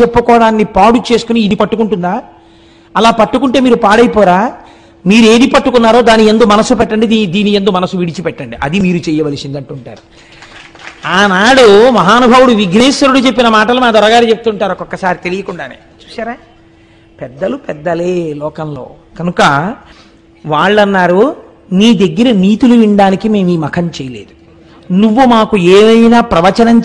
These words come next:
చేస్తావని మేము నిన్ను తెచ్చుకోలేదు, మాకు ఉన్న ఒకే ఒక కోరిక,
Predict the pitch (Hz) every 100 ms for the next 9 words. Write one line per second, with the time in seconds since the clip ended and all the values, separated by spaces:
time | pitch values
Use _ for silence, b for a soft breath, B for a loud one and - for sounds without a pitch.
0 | 220 208 - 208 220 262 262 233 220 208
1 | 196 190 175 - - 151 110 98 - 143
2 | 160 180 202 220 196 180 185 190 180 160
3 | - 170 160 143 151 - 143 139 131